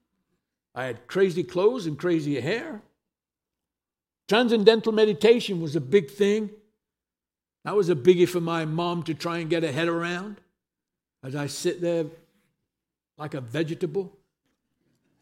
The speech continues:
looking at me like, "What's up with you?" My friend Alwyn, we all did it together, me, Carol, and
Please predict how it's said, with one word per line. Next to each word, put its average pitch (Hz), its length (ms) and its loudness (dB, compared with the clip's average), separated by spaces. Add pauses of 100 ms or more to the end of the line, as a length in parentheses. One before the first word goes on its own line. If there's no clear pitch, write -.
(640)
looking 151 340 -6
at 160 140 -6
me 160 120 -2
like, 160 280 -2 (960)
"What's 254 240 2
up 254 120 2
with 262 120 2
you?" 294 280 6 (3500)
My 143 260 -6
friend 151 300 -6
Alwyn, 143 400 0 (300)
we 151 100 4
all 175 140 4
did 147 140 -2
it 123 120 -10
together, 143 420 -2 (200)
me, 143 400 -8 (340)
Carol, 131 400 -6
and 120 160 -12